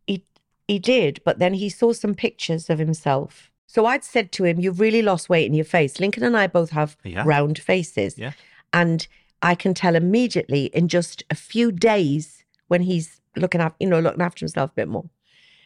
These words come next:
Speaker 1: And, um, and I'd said, "You'd lost weight in your face." And then we saw some photos, which in Lincoln's opinion proved otherwise.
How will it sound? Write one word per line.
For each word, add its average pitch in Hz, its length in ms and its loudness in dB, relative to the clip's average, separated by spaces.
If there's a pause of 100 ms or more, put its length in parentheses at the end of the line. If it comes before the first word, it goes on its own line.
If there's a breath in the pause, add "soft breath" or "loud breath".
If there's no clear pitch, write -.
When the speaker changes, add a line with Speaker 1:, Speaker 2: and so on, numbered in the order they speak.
(140 soft breath)
Speaker 1:
And, 175 260 0
um, 170 380 0
and 180 140 -2
I'd 196 140 0
said, 180 200 -2
"You'd 180 120 -4
lost 165 220 0
weight 156 100 2
in - 60 -4
your 143 100 0
face." 185 280 -2 (360 loud breath)
And 196 180 2
then 240 120 4
we 269 280 0
saw 202 240 0
some 180 180 -8
photos, 165 640 0 (320 soft breath)
which - 320 0 (200 soft breath)
in 185 160 2
Lincoln's 190 440 0
opinion 156 440 0
proved 156 340 0
otherwise. 147 440 0